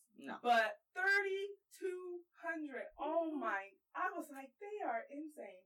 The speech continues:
Speaker 1: You know that meme that shows a little doghouse in the backyard and it's like, "California be like, rent
Speaker 2: <laughs>
Speaker 1: four hundred thousand dollars"? That's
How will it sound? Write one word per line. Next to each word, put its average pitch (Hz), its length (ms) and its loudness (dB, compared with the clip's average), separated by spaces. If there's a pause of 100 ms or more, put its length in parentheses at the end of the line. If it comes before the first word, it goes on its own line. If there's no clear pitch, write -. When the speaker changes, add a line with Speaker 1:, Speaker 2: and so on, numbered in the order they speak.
Speaker 1:
You 226 80 -4
know 226 160 4
that 170 240 2
meme 202 320 -2
that 175 160 -4
shows 190 160 6
a 180 80 -6
little 175 240 2
doghouse 175 560 0
in 185 160 -8
the 165 80 -6
backyard 170 560 6
and 160 80 -4
it's 156 160 -8
like, 156 400 0 (240)
"California 175 640 4
be 175 240 -4
like, 165 400 4
rent - 380 4
Speaker 2:
<laughs> - 20 6
Speaker 1:
four 196 160 10
hundred 190 400 4
thousand 190 400 6
dollars"? 190 560 8 (400)
That's - 240 6